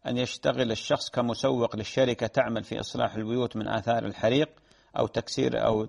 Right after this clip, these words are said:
أو، آه، ت-، آه، مسألة المواسير، مواسير المياه،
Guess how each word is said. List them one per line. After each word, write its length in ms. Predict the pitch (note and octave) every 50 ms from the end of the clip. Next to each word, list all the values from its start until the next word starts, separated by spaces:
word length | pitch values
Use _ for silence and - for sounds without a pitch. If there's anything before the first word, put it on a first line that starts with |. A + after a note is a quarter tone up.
| -
أو، 320 | - - A#2+ A#2 A2+ A2+ A2+
آه، 220 | G#2+ G#2 G#2 G#2+
ت-، 140 | - - -
آه، 500 | A#2+ - - A#1 - A1+ - - - -
مسألة 440 | - - B2+ - - - B2 A#2+ G#2 -
المواسير، 600 | A2 G#2+ A2 A2 A2+ A2+ G#2+ G#2+ - C3 B2 A2 -
مواسير 460 | G2+ G#2+ A2 G#2+ - - B2 A#2 A#2
المياه، 400 | A2 A2 A2+ A#2 B2+ C#3+ D3+ -